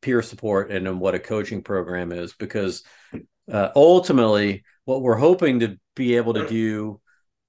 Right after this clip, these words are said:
from a coaching perspective is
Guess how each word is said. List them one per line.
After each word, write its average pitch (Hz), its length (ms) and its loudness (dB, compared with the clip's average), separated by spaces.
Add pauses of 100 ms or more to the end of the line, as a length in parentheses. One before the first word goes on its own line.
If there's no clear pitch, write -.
from 110 220 -2
a 98 60 -2
coaching 160 440 0
perspective 104 880 -4
is 98 720 -2